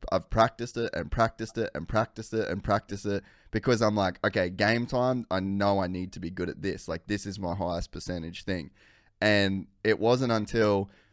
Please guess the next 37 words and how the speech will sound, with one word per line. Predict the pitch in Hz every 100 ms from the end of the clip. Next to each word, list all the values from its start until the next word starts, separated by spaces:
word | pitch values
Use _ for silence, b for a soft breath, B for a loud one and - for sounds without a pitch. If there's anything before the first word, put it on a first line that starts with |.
| b _
I | 95
really | 101 113 127 117
figured | 104 117 104
that | 104 110
out | 101 85
where | 95
I |
was | 104
like, | 113 -
"I'd | 127 147 131
have | 135 110
never | 104 113 139 180 190 175
in | - 147
my | 131 127
life | 110 101 107 98 -
done | 98 98
this | 98 95
in | 90
moto." | 87 80 - - b b -
Like, | 110 123
essentially, | - 143 156 156 139
it'd | 123 110
be | 104 107
just | 117 117
like | 110 98 98
going | 107 123 131
to | 131
a | 120
jiu-jitsu | 117 110 101 98
gym | 92 92 92 110 b b
for | _
the | 95
first | - 104 117 -
time | 98 87 90 113 _ _
and | - 113
just | 113 104
rolling | 95 107 95 73